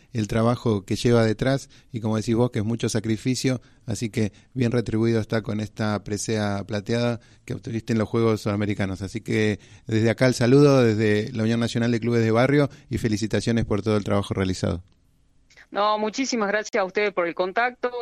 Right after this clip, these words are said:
Speaker 2: gracias por, por estar acompañando, bueno, no solo a mí, sino a, al resto de los deportistas, y, y bueno, queda abierta la puerta para un próximo contacto, y saludos a,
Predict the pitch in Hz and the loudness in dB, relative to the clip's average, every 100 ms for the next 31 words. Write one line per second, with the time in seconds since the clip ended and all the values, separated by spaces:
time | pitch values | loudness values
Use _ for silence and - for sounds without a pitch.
0 | 226 190 196 202 185 165 156 156 160 - | -2 0 -2 -4 -4 -2 0 -2 -4 -8
1 | - - _ - 170 170 190 185 175 165 | -20 -20 _ -6 -4 -2 0 2 0 0
2 | 180 180 185 196 190 165 156 170 190 269 | -4 -2 0 0 0 0 -2 -2 -2 -2
3 | 254 233 240 220 196 220 208 190 185 175 | -2 -2 -2 0 0 -2 -4 -2 0 0
4 | 151 165 156 - 160 180 180 180 156 156 | 0 0 0 -2 -2 -4 -2 -4 -4 -6
5 | 160 170 - 220 - 285 254 180 160 160 | -4 -4 -4 -6 -2 -4 -2 -6 -6 -6
6 | 180 202 233 220 196 _ 214 196 165 170 | -8 -6 -4 -4 -6 _ -2 0 2 0
7 | 180 202 185 185 160 190 190 170 160 165 | 0 0 0 -2 -2 -2 -2 -2 -2 -2
8 | 185 185 185 165 156 175 220 240 294 311 | -4 -6 -6 -6 -4 -4 -4 -4 -4 -4
9 | 185 _ _ - 170 175 190 170 160 - | -6 _ _ -6 -2 0 0 0 -2 -4